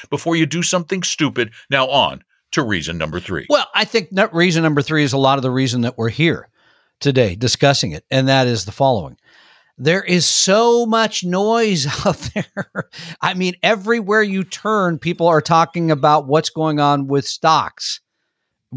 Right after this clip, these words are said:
Speaker 2: be it the radio, be it television, be it print, be it web, wherever, it's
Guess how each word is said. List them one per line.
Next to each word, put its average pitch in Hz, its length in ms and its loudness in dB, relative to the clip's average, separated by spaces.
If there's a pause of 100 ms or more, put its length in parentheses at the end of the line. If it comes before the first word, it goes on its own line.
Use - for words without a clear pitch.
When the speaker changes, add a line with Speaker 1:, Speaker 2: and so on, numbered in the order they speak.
(120)
Speaker 2:
be 151 220 4
it 151 180 0
the 156 80 2
radio, 147 460 2
be 139 220 2
it 151 140 0
television, 135 580 0
be 143 240 2
it 151 160 -2
print, 175 320 0
be 143 180 2
it 156 140 2
web, 147 360 2
wherever, 214 680 2
it's 190 220 -2